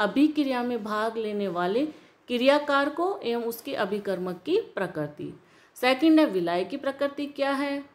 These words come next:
और थर्ड है अभिक्रिया मिश्रण का ताप या अर्थात टेम्परेचर क्या है।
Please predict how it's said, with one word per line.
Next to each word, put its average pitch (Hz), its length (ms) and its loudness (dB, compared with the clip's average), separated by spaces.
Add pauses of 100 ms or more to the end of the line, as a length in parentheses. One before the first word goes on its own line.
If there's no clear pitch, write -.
और 196 220 -2
थर्ड 277 320 4
है 220 340 -2 (300)
अभिक्रिया 233 500 0
मिश्रण 196 420 -4
का 185 140 -2 (100)
ताप 202 400 -4 (540)
या 202 120 -2
अर्थात 240 380 -2
टेम्परेचर 185 680 0 (340)
क्या 233 260 2
है। 147 240 -6